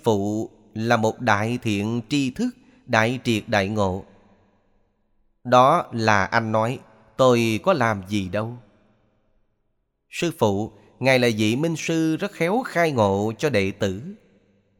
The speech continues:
Đó là anh nói, "Tôi không nghĩ như vậy." Hồi còn ở Mỹ chưa đến Đài Loan, con cứ tưởng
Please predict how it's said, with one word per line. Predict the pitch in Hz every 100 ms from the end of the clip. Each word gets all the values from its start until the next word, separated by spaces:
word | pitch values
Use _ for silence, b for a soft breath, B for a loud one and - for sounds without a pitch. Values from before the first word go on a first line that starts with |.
| _ _ _ _ _ _ _
Đó | 123 127 143 196 -
là | 107
anh | - 120 113
nói, | 117 127 185 - b b _
"Tôi | 139 135 127 120 113
không | - 185 127
nghĩ | 104
như | 170 180 127
vậy." | 101 92 101 - _ _ _ _ _ _ _ _ _ _ _ _ _ _
Hồi | - 127 120 117 113
còn | 117 110
ở | 131
Mỹ | 120 101 101 190 -
chưa | 147
đến | 143 196
Đài | 117 98
Loan, | 113 127 127 120 b b b b -
con | 135 127 123
cứ | 160 190 120
tưởng | 110 123 139 139